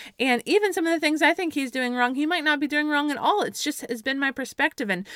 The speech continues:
I'm gonna do a whole episode on marriage soon, so I won't go deep into that. But that time with God is essential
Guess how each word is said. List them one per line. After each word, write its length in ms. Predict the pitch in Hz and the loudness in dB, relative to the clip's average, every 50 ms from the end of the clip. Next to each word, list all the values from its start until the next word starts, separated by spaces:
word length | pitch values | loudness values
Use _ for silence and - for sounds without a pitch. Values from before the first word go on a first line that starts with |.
| - - | -14 -10
I'm 80 | - 240 | -6 -4
gonna 220 | 262 254 247 220 | -2 0 0 0
do 200 | 208 196 220 208 | 0 0 0 0
a 20 | 196 | 0
whole 300 | 196 208 226 202 202 - | 0 0 0 0 0 -2
episode 340 | - 196 - 220 - 202 190 | -4 -4 -4 -4 -4 -4 -4
on 120 | 190 185 | -4 -2
marriage 320 | 190 180 170 175 170 170 - | -2 -2 -2 -2 -2 -4 -6
soon, 320 | - - 196 185 180 180 | -8 -8 -6 -6 -6 -6
so 100 | 190 214 | -6 -4
I 80 | 185 185 | -4 -4
won't 160 | 196 170 170 | -4 -4 -4
go 100 | 196 185 | -4 -6
deep 240 | 175 - 202 202 202 | -4 -4 -6 -6 -4
into 220 | 190 196 - 214 | -4 -6 -4 -2
that. 220 | 180 180 175 147 - - - - - _ | 2 4 4 2 2 -2 -18 -18 -6 _
But 200 | - 240 220 - | 6 6 6 6
that 240 | - 202 254 262 - | 6 6 6 6 6
time 240 | - 269 262 262 277 | 4 2 2 2 2
with 180 | 311 311 - | 0 -2 0
God 180 | - 220 220 226 | 2 2 4 4
is 120 | 233 220 | 4 2
essential 420 | 196 180 - - 226 226 226 254 | -2 -4 -4 -4 -4 -2 -2 -2